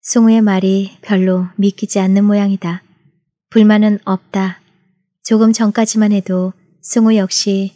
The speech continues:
삼촌을 믿지 않기로 마음먹었으니까. 역 대합실로 들어서려는 순간 승우는 초록머리 일당과 부딪혔다. 미리 와 기다리고 있었을까.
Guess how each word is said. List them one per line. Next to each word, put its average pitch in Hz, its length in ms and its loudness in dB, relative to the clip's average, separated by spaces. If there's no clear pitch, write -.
삼촌을 214 540 0
믿지 202 300 -2
않기로 190 520 -4
마음먹었으니까. 190 1080 -2
역 202 260 0
대합실로 208 600 -2
들어서려는 208 680 -2
순간 185 500 -4
승우는 214 500 2
초록머리 226 580 0
일당과 190 760 -2
부딪혔다. 202 680 -6
미리 208 300 2
와 190 500 -2
기다리고 214 460 -2
있었을까. 190 720 -6